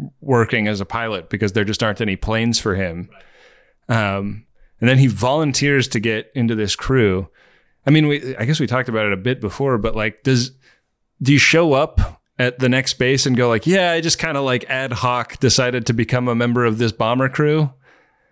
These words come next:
Like, th-, isn't there paperwork involved in everything in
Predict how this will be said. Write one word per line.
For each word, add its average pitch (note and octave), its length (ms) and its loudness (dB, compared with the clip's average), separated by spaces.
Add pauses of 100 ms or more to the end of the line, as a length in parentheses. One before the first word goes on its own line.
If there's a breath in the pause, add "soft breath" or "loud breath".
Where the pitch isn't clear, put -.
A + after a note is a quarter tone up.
(380 soft breath)
Like, C#3 140 0
th-, F3 140 2
isn't F#3 160 4
there A#3+ 120 4
paperwork A3+ 640 2
involved A3+ 400 2
in A#3 100 2
everything A#3+ 540 0
in G3+ 80 4